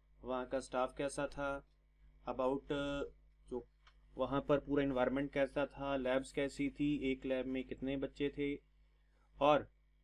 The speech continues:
जो पेपर का लेवल था, मॉडरेट था, डिफिकल्ट था या ईजी था, ये सारा कुछ मैं आपको आज की इस वीडियो में इन्फॉर्मेशन प्रोवाइड करूँगा। So ऐसी अपडेट्स के लिए ज़रूर हमें WhatsApp,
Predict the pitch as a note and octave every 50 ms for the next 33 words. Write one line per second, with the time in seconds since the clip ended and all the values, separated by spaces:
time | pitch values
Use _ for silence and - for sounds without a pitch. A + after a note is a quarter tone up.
0 | _ - - D3 D3+ - D#3 D#3 D#3 F3+ F3 E3+ F#3 F#3 E3+ C#3+ C3 B2+ C3+ D#3
1 | E3 D3+ D3+ D3 D3 C#3+ C3+ B2+ B2+ B2 C#3 C#3+ C#3+ C3+ - C#3+ D3 D3 D3 C#3+
2 | C#3+ C#3 - - - - - - C3 B2 - - D3+ C3+ D3+ D3 D3 C#3 - D3
3 | D3 C#3+ C#3+ C#3+ C#3 C3+ - - B2+ B2+ C3 C3 C3 C3 B2+ - - _ _ -
4 | - _ - - _ _ _ - - _ _ _ - D3+ D3 C#3 C#3 E3 F3+ -
5 | D3 C3 G#2+ - - _ _ _ _ _ _ _ _ - _ _ _ _ - D3+
6 | E3+ E3 - D#3+ D#3 E3 F3+ F3 F3+ D#3+ - E3 D3+ D3 C#3+ - D3+ D3 D3 -
7 | - D#3 D3 - - B2+ A#2 A#2+ C3 B2+ C3+ B2+ B2 - C#3 C3+ C3 B2+ B2+ -
8 | C#3+ C3+ - C#3 B2 A#2+ A#2+ A#2+ - - A#2+ A#2 A2+ A2+ B2+ D#3 - _ _ _
9 | _ _ _ _ _ _ _ - - _ _ _ - - D#3+ D3+ D3+ - - G3+
10 | G3+ E3+ D#3 E3+ E3+ E3 - - F#3 E3+ D#3+ D#3+ E3 E3 E3 E3 - - - -
11 | - C#3 C#3+ D3+ C#3+ C#3+ C#3+ C#3+ D3 D3 D3 D3 C#3 - - A#2 A#2+ A#2+ - -
12 | -